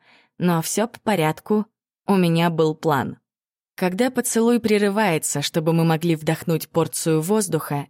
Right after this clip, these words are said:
я мягко прикасаюсь к его усам и скольжу пальцами вниз к бороде, огибая губы. Глажу её, перебирая в пальцах. Она мягкая, ухоженная, приятная на ощупь. Медведь явно следит за ней,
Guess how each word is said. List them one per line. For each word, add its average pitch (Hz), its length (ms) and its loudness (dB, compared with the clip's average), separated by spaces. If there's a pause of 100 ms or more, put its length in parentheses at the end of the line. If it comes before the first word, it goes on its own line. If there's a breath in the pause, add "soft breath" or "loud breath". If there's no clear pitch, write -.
я 190 180 2
мягко 196 340 0
прикасаюсь 160 720 -2
к - 60 -20
его 156 260 2
усам 190 400 0
и 160 140 -6
скольжу 151 440 -2
пальцами 160 500 -2
вниз 156 300 -2
к - 80 -12
бороде, 151 480 0
огибая 147 580 0
губы. 147 460 -6 (440 soft breath)
Глажу 180 520 0
её, 190 240 2
перебирая 185 640 0
в - 100 -10
пальцах. 170 640 -4 (360)
Она 165 240 2
мягкая, 170 640 0
ухоженная, 165 840 -2 (120)
приятная 165 680 0
на 151 240 0
ощупь. 143 460 -6 (540 soft breath)
Медведь 208 480 2
явно 247 340 2
следит 214 460 0
за 185 140 0
ней, 147 380 -4